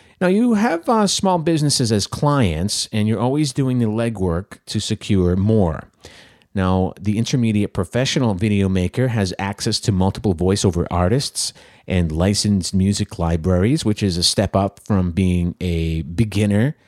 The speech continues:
professional video maker. Now, the intermediate professional video maker produces video part-time, but you are aggressively considering going full-time. You understand the best environment. You use equipment such as an external microphone. You know that's important.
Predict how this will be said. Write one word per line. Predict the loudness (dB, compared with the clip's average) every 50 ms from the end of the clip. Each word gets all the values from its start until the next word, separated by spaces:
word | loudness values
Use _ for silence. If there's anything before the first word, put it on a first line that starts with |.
| _ -18 -8
professional | -6 -4 -2 0 0 0 0 0 0 0 0 0 -2 -2 -4
video | -4 -2 -2 0 0 2 2
maker. | 2 0 0 0 0 -2 -2 -2 -6 _ _ -20 -20 -20 -20 -20 -20 -20 _ _
Now, | 0 2 2 2 2 2
the | 2 0 0
intermediate | 0 0 0 0 2 2 2 2 2 0 0
professional | 0 -2 0 0 0 0 0 0 0 0 0
video | 0 0 0 2 2 2 2
maker | 2 2 0 0 -2 -2
produces | -2 -2 -2 0 0 0 0 -2 -2 -2 -2
video | 0 0 0 2 2 2 0
part-time, | 0 -2 -2 -2 -2 -2 -2 0 0 2 2 2 2 0 0 -4 _ _ _ -20 -20 -20 -20 -20 _ -10 -4 -2
but | -2 -2 -2
you | -2 -2 0 2
are | 2 2 2
aggressively | 0 0 0 0 0 0 0 -2 0 0 -2 -2
considering | 0 -2 -2 0 0 0 0 2 2 2 2 2
going | 2 0 0 0 0 -2
full-time. | -4 -4 -2 0 0 0 0 0 -2 -2 -2 -4 -8 -14 -18 _ _ _ _ _ _ _ _ _ _ _ _ _ _ _ _ _ _ -20 -16 _
You | -4 -2 0 0
understand | 0 0 0 0 0 0 0 0 2 2 2
the | 2
best | 2 2 0 0 0 -2
environment. | -2 -2 0 0 2 2 2 2 2 2 0 0 -2 -2
You | -2
use | 0 0 0 0 -2
equipment | -4 -4 -2 -2 -2 0 0 -2 -2 -2
such | -2 -4 -2 -2 0
as | 0 0 0 0 -2
an | -2
external | -4 -4 -4 -2 0 2 2 2 2
microphone. | 2 0 -2 -2 -4 -4 -2 -2 0 0 2 2
You | 2
know | 2 2 0
that's | 0 0 -2 -2
important. | -4 -4 -4 -4 -2 -2 -2 -2 -2 -2 -4 -4